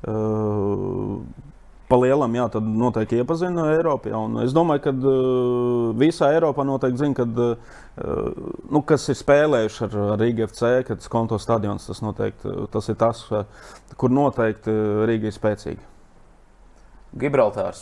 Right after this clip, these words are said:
Speaker 2: Pats neesmu bijis, esmu dzirdējis tikai no cilvēkiem, kas tur ir bijuši. Nolaišanās esot vienkārši fantastiska. Tas vienīgais ceļš, kas esot Gibraltārā, tika aiztaisīts ciet?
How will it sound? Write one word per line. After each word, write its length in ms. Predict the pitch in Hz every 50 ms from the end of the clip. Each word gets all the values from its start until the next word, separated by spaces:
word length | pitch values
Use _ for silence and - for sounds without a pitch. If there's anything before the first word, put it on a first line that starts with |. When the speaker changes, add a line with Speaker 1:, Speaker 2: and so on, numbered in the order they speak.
| -
Speaker 2:
Pats 220 | - 123 127 - 131
neesmu 320 | 135 131 123 113 - - 107
bijis, 240 | 120 131 135 120 - 113
esmu 160 | 117 - 127
dzirdējis 380 | 107 101 123 117 113 110 107 -
tikai 220 | - 117 - 113 107
no 80 | 107 104
cilvēkiem, 400 | - 131 123 117 107 - 113 104 107
kas 100 | 110 -
tur 140 | 120 123 139
ir 60 | 131 113
bijuši. 540 | 104 120 120 117 110 107 - - 110 110 104 - - - - - 123
Nolaišanās 600 | 135 135 123 104 - - - 110 104 101 101 - 104
esot 380 | 101 - 107 107 101 - - 107
vienkārši 800 | 110 117 110 107 104 104 101 95 - - - 110 107 107 107 104
fantastiska. 640 | - 120 117 117 - 101 - 98 98 - - - - - - - - - _ - - -
Tas 140 | 110 - - 113
vienīgais 460 | 135 143 131 120 104 110 104 107 -
ceļš, 220 | - 135 120 - -
kas 140 | 107 - - 117
esot 320 | 120 - 113 110 104 - 107
Gibraltārā, 640 | 123 127 127 127 110 107 - 113 113 107 107 104 104 104 - - - - -
tika 220 | - 110 - 117 120
aiztaisīts 420 | 120 - 104 101 110 98 - -
ciet? 300 | - 147 175 214 - -